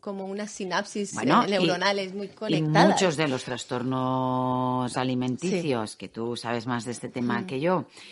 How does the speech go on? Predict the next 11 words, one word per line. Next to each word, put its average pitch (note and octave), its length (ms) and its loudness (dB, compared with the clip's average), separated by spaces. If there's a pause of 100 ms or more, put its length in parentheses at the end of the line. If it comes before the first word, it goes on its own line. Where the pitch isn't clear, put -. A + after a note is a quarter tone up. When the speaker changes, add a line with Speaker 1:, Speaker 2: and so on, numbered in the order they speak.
(160)
Speaker 2:
vienen C3 560 0
muchísimos D3 1120 0
por - 180 -8
la G#2+ 100 -4
relación G#2 360 -8
que - 80 -8
hemos F#3+ 180 -6
tenido G2+ 300 -8
con F#2 140 -16
mamá. F#2 380 -2
Speaker 1:
Mm. - 40 -20